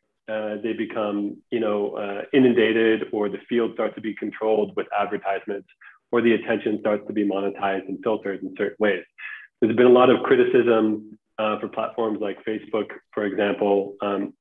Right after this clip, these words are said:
a lot of brands having pulled out completely because, um, you know, they just, they don't believe that, um,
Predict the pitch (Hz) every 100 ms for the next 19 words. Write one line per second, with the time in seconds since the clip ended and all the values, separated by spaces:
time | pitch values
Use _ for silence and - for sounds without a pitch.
0 | _ - 120 110 110 - 104 104 104 101
1 | 98 107 107 98 - 98 - 165 117 104
2 | 107 104 117 107 95 _ _ _ _ _
3 | 117 110 107 110 - 123 117 107 - -
4 | 135 131 120 123 - - _ _ - 131
5 | 131 - 120 123 123 120 - - 117 113
6 | 98 - _ _ 113 104 101 98 104